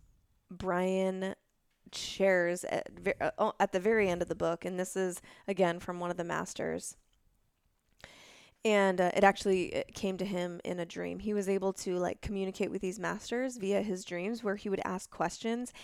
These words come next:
and the answers were just, like, flowing to him through his dreams. <sighs>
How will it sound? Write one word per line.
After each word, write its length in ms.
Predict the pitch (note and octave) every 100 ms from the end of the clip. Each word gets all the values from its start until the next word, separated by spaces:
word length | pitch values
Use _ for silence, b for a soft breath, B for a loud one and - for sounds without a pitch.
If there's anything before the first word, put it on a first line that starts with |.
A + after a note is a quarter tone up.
| B
and 160 | - F#3
the 80 | -
answers 520 | F3+ F3+ G3 F#3 F3+ - -
were 240 | - F3+ F3+
just, 260 | E3+ E3+
like, 180 | D#3 D#3+
flowing 680 | - - G3+ F#3+ G3 F#3 E3
to 140 | E3+ E3
him 340 | E3 - F#3 b b b
through 300 | - F3+ E3+
his 340 | F#3+ E3 E3+ -
dreams. 500 | - E3+ - A3
<sighs> 40 | -